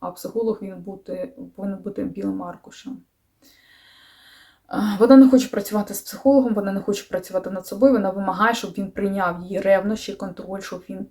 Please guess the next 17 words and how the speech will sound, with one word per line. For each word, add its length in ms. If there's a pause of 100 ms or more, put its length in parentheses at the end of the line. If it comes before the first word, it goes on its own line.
(140)
м, 460
видалив 380
всіх, 580
е, 160
не 140
спілкувався 640
з 60
батьками, 640
видалив 560
вс-, 480
всіх 420
там 580 (260)
колишніх 840
там 200
своїх 540
і, 460 (800)
ну, 160